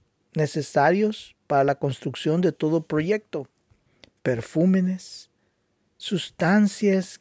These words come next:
que producen la limpieza en el cuerpo, alimentos de todo tipo, especias,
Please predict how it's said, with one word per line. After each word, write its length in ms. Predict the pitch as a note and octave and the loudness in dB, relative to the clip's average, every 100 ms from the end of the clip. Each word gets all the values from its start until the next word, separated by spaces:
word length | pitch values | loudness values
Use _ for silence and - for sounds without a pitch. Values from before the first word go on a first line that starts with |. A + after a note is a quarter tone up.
| - | -6
que 200 | D3+ C#3+ | -4 -2
producen 480 | D3 D3 E3 G3 E3+ | -2 -2 -2 -2 0
la 100 | C#3+ | 0
limpieza 640 | C#3+ B2+ E3 F#3+ A3+ - | -2 -6 0 2 2 2
en 80 | G3+ | 2
el 120 | E3+ | 0
cuerpo, 640 | - F3 F3+ F#3 - F#3+ F3+ _ - - - - - _ - | 0 2 2 0 -4 -6 -6 _ -20 -20 -20 -20 -20 _ -2
alimentos 960 | C#3+ D3+ C#3 D#3+ A3 A3 - C#3 C3+ | 0 2 0 4 4 2 -2 -6 -4
de 120 | C3+ | -6
todo 380 | - F#3 G3 G3 | -4 -4 -2 -2
tipo, 560 | - G3+ G3 G#3 G3+ F#3+ _ _ _ _ | 0 -2 -2 -2 -2 -4 _ _ _ _
especias, 1080 | B2 - - E3+ F3 - D3 C#3+ - - | -14 -12 -4 -2 -2 -4 -10 -14 -18 -20